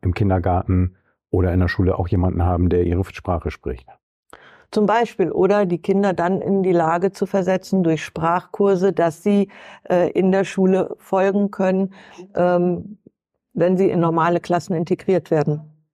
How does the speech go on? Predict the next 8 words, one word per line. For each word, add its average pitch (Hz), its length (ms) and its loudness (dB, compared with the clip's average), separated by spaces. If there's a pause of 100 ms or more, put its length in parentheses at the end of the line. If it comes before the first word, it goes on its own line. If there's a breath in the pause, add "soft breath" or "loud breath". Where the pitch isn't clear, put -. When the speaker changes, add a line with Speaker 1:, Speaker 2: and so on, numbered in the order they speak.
(3750)
Speaker 1:
Die 104 160 0
Diskussion 113 800 -2 (640)
im 101 100 0
Moment 98 540 0 (120)
ist - 180 -4
ja 113 120 0
auch 110 180 -2
eine, 107 480 0